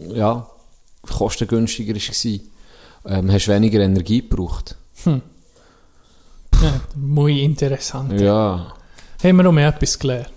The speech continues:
Speaker 1: Hast du eigentlich etwas für, die, für unsere neue Sparte? Du bist dran.
Speaker 2: Habe ich eben auf dem, auf dem Laptop aufgeschrieben
Speaker 1: Ah.
Speaker 2: gehabt. Das ist ein bisschen mühsam. Aber weißt du was? Ich kann freestylen.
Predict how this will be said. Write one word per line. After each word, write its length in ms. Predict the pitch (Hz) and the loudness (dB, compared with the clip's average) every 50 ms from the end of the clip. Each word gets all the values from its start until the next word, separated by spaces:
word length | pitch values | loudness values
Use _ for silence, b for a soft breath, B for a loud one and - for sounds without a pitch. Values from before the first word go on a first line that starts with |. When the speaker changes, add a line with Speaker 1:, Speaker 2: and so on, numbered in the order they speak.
| - | -2
Speaker 1:
Hast 280 | - 123 170 190 - - | 2 4 4 4 4 4
du 60 | 214 | 6
eigentlich 420 | 208 202 185 202 196 190 190 180 - | 4 6 4 2 2 2 0 0 2
etwas 320 | 196 196 - - - - - | 0 0 0 0 -2 0 -2
für, 80 | 226 | -2
die, 140 | - - 190 | -4 -2 -2
für 320 | - - - - - - | -2 -2 -2 -2 -2 2
unsere 300 | 170 185 185 175 - 190 | 4 4 4 2 2 0
neue 180 | 185 185 185 180 | 0 0 0 -2
Sparte? 360 | - - - - 87 - - | -4 -4 -2 -2 -2 0 2
Du 80 | - 139 | 2 2
bist 200 | - 208 - - | 4 2 2 2
dran. 360 | - 117 208 123 82 80 82 | 2 2 2 2 0 -2 -2
Speaker 2:
Habe 200 | 82 143 143 143 | 0 0 2 4
ich 60 | 143 143 | 4 2
eben 120 | 143 143 | 2 2
auf 140 | 147 147 - - | 0 -2 0 0
dem, 200 | 147 139 139 - | 0 -2 -2 -4
auf 120 | - 135 | -6 -4
dem 140 | - 143 139 | -2 0 0
Laptop 480 | 139 147 151 - - - 156 151 - - | 0 0 -2 -4 -2 -4 -4 -4 -4 -8
aufgeschrieben 520 | 147 143 - - - - 156 143 143 - | -6 -6 -8 -8 -6 -4 -4 -2 -2 -2
Speaker 1:
Ah. 80 | - 90 | -4 -4
Speaker 2:
gehabt. 760 | - - - 143 131 131 - 85 87 87 85 82 - - - | -4 -2 -2 -2 -2 -4 -6 -8 -10 -12 -14 -14 -14 -8 -8
Das 120 | 170 165 | -6 -4
ist 140 | - 139 - | -4 -4 -4
ein 60 | - | -2
bisschen 160 | - 147 143 147 | -2 0 0 2
mühsam. 360 | 151 165 156 - 151 139 135 | 0 0 0 -2 -2 -2 -2
Aber 220 | 143 135 147 139 | -2 -2 0 2
weißt 180 | 160 202 208 - | 2 2 2 2
du 40 | 165 | 0
was? 160 | 139 135 - | 0 0 -2
Ich 80 | 175 165 | -2 -2
kann 160 | - - 151 | 0 0 0
freestylen. 760 | 139 - 156 151 156 147 - - - 139 120 117 117 120 131 | 0 0 -2 -2 -2 -2 -4 -6 -6 -8 -10 -10 -12 -14 -14